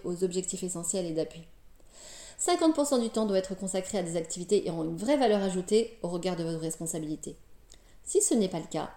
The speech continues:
il faut supprimer ou déléguer. Être à la tête d'un établissement demande une confiance mutuelle pour que la délégation de tâches soit possible et prenne tout son sens. Cela requiert aussi de la supervision, car on ne peut déléguer sans superviser et sans demander à l'autre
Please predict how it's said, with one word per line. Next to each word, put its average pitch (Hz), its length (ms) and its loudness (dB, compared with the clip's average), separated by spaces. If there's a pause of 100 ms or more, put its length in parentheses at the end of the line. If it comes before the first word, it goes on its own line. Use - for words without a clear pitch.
il 262 120 -2
faut 262 160 0
supprimer 247 560 -4 (720)
ou 381 80 8
déléguer. 233 420 4 (1500)
Être 220 200 4
à 226 60 6
la 208 100 6
tête 247 140 2
d'un 196 120 0
établissement 196 640 0 (260)
demande 226 260 2
une 233 100 0
confiance 233 360 -2
mutuelle 240 640 2
pour 180 140 -6
que - 80 -2
la 185 120 2
délégation 214 500 4
de 208 100 2
tâches 196 260 0
soit 180 100 0
possible 190 540 -2
et - 80 2
prenne 220 240 -2
tout 208 100 -4
son 185 160 -8
sens. - 440 -6 (800)
Cela 202 420 2
requiert 202 400 2
aussi 180 180 -2
de 180 60 -2
la 165 100 0
supervision, 180 580 -2 (340)
car 175 200 -6
on - 20 -4
ne 180 140 -2
peut 233 180 0
déléguer 202 400 4
sans 240 140 -4
superviser 180 680 -2 (100)
et 339 120 -2
sans 302 160 2
demander 208 400 4
à 165 80 2
l'autre - 440 -2